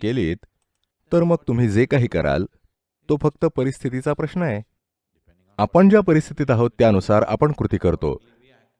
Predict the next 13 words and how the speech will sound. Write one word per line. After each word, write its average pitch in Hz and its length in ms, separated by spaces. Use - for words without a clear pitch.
"नाही, 180 240
नाही, 131 320
मला 107 300
माझ्या 117 280
गोष्टी 147 260
करायच्या 101 340
आहेत." 73 140
तुमची 165 280
स्वतःची 170 540
अशी 170 300
कोणतीही 117 400
गोष्ट 95 280
नाहीये. 76 360